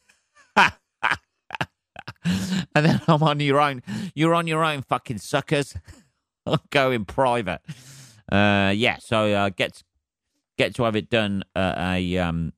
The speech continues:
a private hospital. So I've got to go down there. The letter came through the other day. I've got to go down there in a couple of weeks to, uh, get that sorted out. And hopefully I don't get bumped to the scummy N H S. And I can live the life of luxury, sweethearts.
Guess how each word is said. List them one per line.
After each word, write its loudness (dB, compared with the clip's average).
a -4
private 0
hospital. -6
So -6
I've -4
got 0
to -2
go 2
down -2
there. -4
The 2
letter 2
came 0
through -2
the 0
other -6
day. -2
I've 4
got 0
to -6
go 2
down 0
there 0
in -8
a -4
couple -4
of -2
weeks -6
to, 2
uh, 2
get -2
that 0
sorted -2
out. 0
And -6
hopefully 0
I 0
don't -2
get -6
bumped 0
to -4
the -6
scummy -2
N 0
H -4
S. -6
And 4
I 2
can 2
live 2
the -2
life -2
of -2
luxury, -6
sweethearts. -4